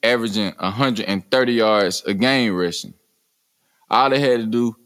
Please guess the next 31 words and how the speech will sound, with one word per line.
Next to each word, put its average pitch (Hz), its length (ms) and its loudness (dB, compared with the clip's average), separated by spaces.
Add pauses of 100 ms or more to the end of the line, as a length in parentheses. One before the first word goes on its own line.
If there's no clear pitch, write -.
and 101 140 0
all 113 160 2
they 110 100 2
need 117 260 2
to 104 60 -6
do 104 160 0
is 98 80 0
just 85 200 -2
give 117 200 2
Josh 110 320 0
a 90 60 -4
little 127 240 2
run 123 260 2
game 104 240 0
to 92 80 -2
take 113 240 0
the 107 60 -10
pressure 110 400 0
off 92 240 0
on 85 240 -2
him 82 100 -10 (460)
and 95 160 0
let 113 100 4
him 101 120 0
use 139 360 4
some 120 140 0
play 110 420 2
action 98 320 -4 (380)
with 104 180 0
James 107 340 0
Cook - 320 -4